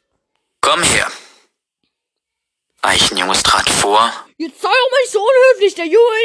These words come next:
Speaker 2: der Junge kommt aufs Gymnasium.
Speaker 1: Und Jubelstern rief: Muschelherz.
Speaker 2: Nein.
Speaker 1: Schiefjunges blinzelte.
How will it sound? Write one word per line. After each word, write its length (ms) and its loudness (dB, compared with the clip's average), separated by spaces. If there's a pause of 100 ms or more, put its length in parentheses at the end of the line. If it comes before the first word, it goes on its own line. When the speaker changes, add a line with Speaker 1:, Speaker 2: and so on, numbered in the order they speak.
Speaker 2:
der 80 2
Junge 280 -2
kommt 200 -4
aufs 140 -10
Gymnasium. 640 -2 (1300)
Speaker 1:
Und 140 -2
Jubelstern 500 -2
rief: 360 -2 (1900)
Muschelherz. 840 0 (1300)
Speaker 2:
Nein. 400 -4
Speaker 1:
Schiefjunges 640 0
blinzelte. 580 -4